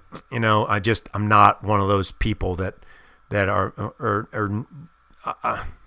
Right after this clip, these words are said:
that is not where my passion is, okay, is to, like, meet a bunch of strangers and try to be their best friends and, and, uh, and promote the podcast,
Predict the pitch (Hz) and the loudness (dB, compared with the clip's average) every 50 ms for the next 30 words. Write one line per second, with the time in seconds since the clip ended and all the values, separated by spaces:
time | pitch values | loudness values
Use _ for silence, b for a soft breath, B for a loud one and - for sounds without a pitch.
0 | - - - - b b b b b b b b b b b b - 120 113 170 | -20 -20 -20 -20 b b b b b b b b b b b b 2 4 6 6
1 | 151 - 180 139 170 143 147 123 117 107 104 - - 110 104 104 - 101 87 80 | 6 8 8 8 10 10 8 6 6 4 4 6 8 8 8 6 4 0 -4 -6
2 | 78 - - - - - 101 98 113 104 104 104 101 - - 110 107 101 95 90 | -6 -8 -8 -8 -4 -4 0 2 4 4 4 2 0 -4 -4 -2 0 0 0 0
3 | 90 - - - - - - 101 95 92 95 92 90 - - - - - - - | -2 -2 -4 -8 -12 -10 -8 -4 -2 0 -2 -2 -4 -6 -14 -20 -20 -20 -20 -20
4 | - - - 135 135 - 156 143 143 151 160 156 156 123 110 110 104 104 104 104 | -20 -20 -20 -18 -18 -18 -18 -18 -18 -18 -16 -10 -4 -2 0 0 2 2 2 2
5 | 101 - 98 - - - 104 104 101 92 98 98 92 87 92 90 - 95 95 87 | 2 2 0 -2 0 0 0 0 2 0 0 0 0 -2 -4 -4 -2 -2 -2 -2
6 | 92 95 95 - - 120 107 98 85 82 98 101 - - 98 95 92 92 90 82 | -2 -4 -4 -6 -8 -6 -4 -2 0 0 0 0 0 0 0 0 0 0 -2 -2
7 | 87 87 85 80 B B B B B B B B B - - 98 95 90 90 90 | -2 -4 -4 -6 B B B B B B B B B -6 -4 -2 -2 -2 0 -2
8 | 92 90 90 87 87 92 - - - - - - - 120 98 - - - 110 110 | 0 0 0 0 -2 -2 -4 -6 -10 -16 -16 -10 -8 -6 -4 -2 -2 0 0 2
9 | 107 107 104 - 98 - - 101 98 98 85 - 98 98 95 95 90 - - - | 2 0 0 -2 -6 -2 2 2 2 2 2 0 0 2 2 2 0 -2 -4 -8
10 | - | -12